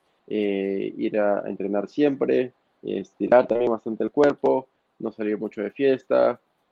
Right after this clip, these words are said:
eh, todo lo que tienes que hacer perfectamente para estar disciplinado y, y ser bueno en tu deporte, porque el que es disciplinado normalmente tal vez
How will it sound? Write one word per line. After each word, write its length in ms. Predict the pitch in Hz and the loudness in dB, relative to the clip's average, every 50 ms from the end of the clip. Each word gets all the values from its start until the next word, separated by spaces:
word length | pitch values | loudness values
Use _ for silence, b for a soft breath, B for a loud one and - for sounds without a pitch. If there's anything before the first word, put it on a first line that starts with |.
| _ _ | _ _
eh, 480 | - 104 101 101 98 98 95 101 104 101 - _ _ | -8 -6 -4 -4 -4 -4 -4 -6 -8 -10 -12 _ _
todo 220 | - 143 147 151 151 | 4 6 8 8 8
lo 100 | 143 107 | 6 6
que 100 | 113 92 | 4 0
tienes 180 | 113 135 135 | -2 -4 -6
que 60 | 123 | -6
hacer 280 | - - 147 139 127 - - _ _ _ _ _ _ _ _ _ _ | -6 -2 -2 -2 -2 -4 -8 _ _ _ _ _ _ _ _ _ _
perfectamente 640 | - - - 127 - - 131 127 127 127 123 135 117 | -14 -8 -6 -6 -2 -2 -2 0 0 0 -2 -2 0
para 140 | 120 110 | 0 -2
estar 180 | 107 - 123 117 | -2 -2 -2 -2
disciplinado 640 | 127 123 123 110 - 104 104 104 113 123 131 139 143 | -2 -4 -6 -8 -8 -6 -2 0 2 4 4 4 2
y, 220 | 131 107 104 107 | 0 -2 -4 -6
y 40 | 104 | -6
ser 160 | - - 107 107 - - _ _ | -6 -4 -4 -4 -6 -8 _ _
bueno 200 | 120 120 123 127 | -4 -4 -4 -4
en 60 | - | -2
tu 80 | 110 | -2
deporte, 420 | 104 101 - - 139 120 101 110 101 | -2 -2 0 -2 -2 -2 0 -4 -4
porque 240 | 95 101 98 - 104 | -4 -4 -4 -4 -4
el 80 | 104 | -2
que 300 | - 113 110 110 113 120 | -2 -2 -2 0 0 -2
es 100 | 123 123 | -2 -2
disciplinado 640 | 139 135 - 131 113 - 110 107 113 120 127 131 131 | -6 -8 -10 -14 -6 -2 0 4 6 6 6 6 6
normalmente 680 | 120 107 104 110 110 117 117 120 - 123 123 120 - _ _ _ _ _ _ _ | 4 0 -2 -2 -2 -2 -4 -4 0 0 0 0 -2 _ _ _ _ _ _ _
tal 160 | - 123 135 139 | 2 2 4 4
vez 220 | 139 143 - | 2 0 -2